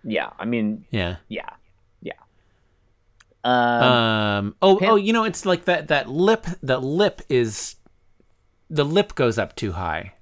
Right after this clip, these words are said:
Speaker 2: That's what it is.
Speaker 1: Because his mouth is open really wide.
Speaker 2: Well, but it, yeah, but it, but the top, like, the, that, that top corner of his
Speaker 1: Oh,
Speaker 2: mouth
Speaker 1: I see what you mean, yeah.
Speaker 2: is basically touching his eyeball.
Speaker 1: It is very close to his eyes, yeah.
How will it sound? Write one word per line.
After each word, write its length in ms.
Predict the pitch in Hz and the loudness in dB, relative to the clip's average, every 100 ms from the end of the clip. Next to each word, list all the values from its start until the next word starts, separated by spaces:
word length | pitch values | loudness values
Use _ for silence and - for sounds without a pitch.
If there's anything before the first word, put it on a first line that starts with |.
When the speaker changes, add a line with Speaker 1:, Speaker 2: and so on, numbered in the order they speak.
| - | -2
Speaker 2:
That's 260 | 170 - | -2 0
what 140 | 117 90 | -4 -6
it 120 | 76 | -8
is. 320 | 76 76 - _ _ _ _ _ _ | -10 -12 -18 _ _ _ _ _ _
Speaker 1:
Because 280 | 160 196 160 | 0 2 2
his 180 | 123 110 | -2 0
mouth 320 | 131 135 117 | 0 0 -2
is 120 | 98 | -2
open 240 | 95 90 92 | -2 -2 -8
really 220 | 87 85 | -8 -6
wide. 340 | 82 58 - _ _ - | -6 -6 -12 _ _ 0
Speaker 2:
Well, 220 | 196 196 | 2 4
but 160 | 202 | 4
it, 80 | 208 | 2
yeah, 180 | 240 214 | 2 2
but 160 | 139 131 | 2 -2
it, 160 | 147 | -2
but 140 | 139 143 | -2 -2
the 60 | |
top, 380 | - - 180 - | -4 0 0 0
like, 260 | 120 117 - | -4 -4 -2
the, 320 | 123 113 113 | 0 2 0
that, 320 | 113 113 - - | 0 -2 0 -2
that 220 | 107 - | -2 -4
top 300 | - 165 - | -2 -2 -2
corner 600 | - 151 160 180 185 208 _ _ - | -6 -2 0 -2 -2 -6 _ _ -2
of 100 | 135 | 6
his 160 | 156 170 | 8 8
Speaker 1:
Oh, 40 | 156 | 6
Speaker 2:
mouth 140 | 143 | 4
Speaker 1:
I 40 | 170 | 2
see 100 | 147 | -2
what 180 | 123 | -4
you 60 | 127 | -6
mean, 220 | 95 82 | -6 -6
yeah. 160 | 104 98 135 - _ - | -6 -4 -6 -8 _ -2
Speaker 2:
is 180 | 185 143 - _ _ _ _ _ | 0 0 -4 _ _ _ _ _
basically 540 | - 453 - 349 170 127 | 2 2 0 0 0 0
touching 460 | - 202 - 135 | -2 -2 0 -2
his 200 | 107 113 | -2 -2
eyeball. 640 | 117 120 95 78 71 - - | 0 0 0 -4 -6 -10 -6
Speaker 1:
It 140 | 131 | -4
is 260 | 135 139 110 | -2 -2 -2
very 680 | 101 95 131 123 117 110 95 | -8 -4 4 6 6 4 -2
close 400 | - 110 92 - | -2 -2 -2 -6
to 100 | 101 | -8
his 180 | 90 87 | -6 -8
eyes, 320 | 90 82 - | -10 -12 -12
yeah. 120 | - | -12